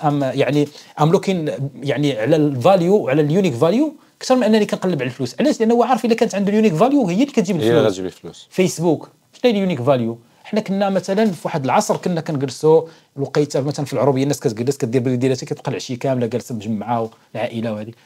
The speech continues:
Speaker 1: دابا في زمن السرعه ما بقاش الناس عندهم هذه الامكانيه، دوك الامكانيه ديال التواصل ولات صعيبه، لانه ولا لو، لو ريتم دو في، يعني ال-، ال-، الريتم ديال الحياه تزاد سارع اكثر.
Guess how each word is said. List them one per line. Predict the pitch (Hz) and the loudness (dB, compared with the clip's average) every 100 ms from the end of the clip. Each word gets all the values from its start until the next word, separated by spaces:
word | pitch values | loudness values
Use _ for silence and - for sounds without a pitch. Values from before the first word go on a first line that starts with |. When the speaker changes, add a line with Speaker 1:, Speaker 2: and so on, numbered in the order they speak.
| - | -4
Speaker 1:
دابا | 170 214 95 127 | 2 2 2 -6
في | 135 | 2
زمن | 170 | 2
السرعه | 175 - 196 | 2 -2 0
ما | 247 | 2
بقاش | 233 254 | 0 -2
الناس | 220 196 | -2 -4
عندهم | 156 151 143 | -2 0 -2
هذه | |
الامكانيه، | 123 123 123 113 107 _ _ _ 143 | -2 -8 -6 -8 -10 _ _ _ -2
دوك | 151 | 0
الامكانيه | 170 160 147 175 | 0 -4 0 0
ديال | 165 | 0
التواصل | 165 175 185 226 | 0 2 2 4
ولات | 214 185 | 2 0
صعيبه، | - 226 139 123 - _ _ - | 0 2 2 -2 -6 _ _ -2
لانه | 147 160 | 0 2
ولا | 156 160 | 2 2
لو، | 147 151 | 2 2
لو | 143 143 | 4 4
ريتم | 208 214 147 | 4 0 0
دو | 156 | 0
في، | 196 277 - | 2 -2 -4
يعني | 113 131 | -4 -2
ال-، | 127 123 127 - - - | -2 -4 -8 -12 -20 -8
ال-، | 120 123 113 | 0 0 0
الريتم | 127 180 - | 0 0 0
ديال | 135 | -4
الحياه | 131 208 247 | 0 2 2
تزاد | 180 110 151 - | 0 0 2 2
سارع | - 165 | 2 2
اكثر. | - - 110 | 2 -8 -14